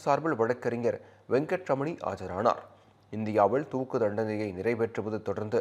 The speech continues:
அனுமதிக்க வேண்டுமா அல்லது வழியில்லாத மாற்று வழியை கொண்டு வர வேண்டுமா என்பது குறித்து அதி முக்கியத்துவம் வழங்கிய ஆய்வுகள் செய்து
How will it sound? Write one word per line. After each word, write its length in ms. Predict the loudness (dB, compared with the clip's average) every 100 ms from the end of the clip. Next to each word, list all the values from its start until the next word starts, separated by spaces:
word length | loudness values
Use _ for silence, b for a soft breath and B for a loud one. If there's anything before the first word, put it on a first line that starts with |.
| -2 -6
அனுமதிக்க 500 | -4 -6 -4 -4 -4 -6
வேண்டுமா 340 | -2 2 2 2
அல்லது 240 | -2 0 -2 -4 B B 6
வழியில்லாத 560 | 6 6 2 4 4 4
மாற்று 240 | 2 2 -2
வழியை 300 | -6 -4 -4 -4
கொண்டு 240 | -6 -2
வர 140 | 0 0 -2
வேண்டுமா 300 | 0 0 0 -2
என்பது 240 | -10 -10 -10
குறித்து 340 | -12 -12 -10 -12 B B B
அதி 260 | 6 6 4 -2 -8
முக்கியத்துவம் 580 | -4 -4 -2 -2 -2 -4
வழங்கிய 440 | -6 -6 -4 -2
ஆய்வுகள் 540 | 0 0 0 -4 -6 -6
செய்து 180 | -8